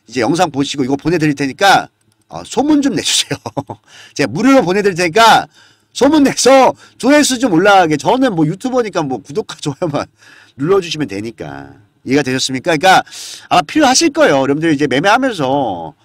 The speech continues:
뭐 이제 받아보시고 참고할 내-, 만한 내용을 많이 넣어놨어요. 뭐 아까 말씀드렸던 이제 매수 자리, 우리가 어떻게 물량을 모아가야 될지, 또 어디서 우리가 일부 물량 정리하면서 리스크 관리해야 될지,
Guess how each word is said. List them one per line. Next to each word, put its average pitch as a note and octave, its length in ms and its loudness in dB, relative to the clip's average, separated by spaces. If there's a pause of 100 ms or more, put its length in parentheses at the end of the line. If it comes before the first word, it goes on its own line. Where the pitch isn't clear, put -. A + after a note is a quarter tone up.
(140)
뭐 C#3+ 220 2
이제 C#3+ 120 -4
받아보시고 F3 840 -2 (260)
참고할 C#4+ 380 2
내-, F3 160 2 (200)
만한 F3 260 2
내용을 D#3+ 260 2
많이 A2+ 200 -2
넣어놨어요. G2 720 -6
뭐 G2 180 -6
아까 A2 220 -2
말씀드렸던 C#3 580 -4
이제 C3 220 -4 (340)
매수 D#3 340 -4
자리, G#2+ 340 -2
우리가 D3+ 540 2
어떻게 E3+ 480 0
물량을 D3 280 0
모아가야 B2+ 320 -2
될지, F#2 380 -10 (260)
또 - 80 -6
어디서 A#3 380 0
우리가 D3+ 320 2
일부 G#3 380 -2 (260)
물량 E3+ 240 0
정리하면서 C#3+ 520 -4
리스크 - 280 -6
관리해야 G2 360 -8
될지, B2+ 480 -6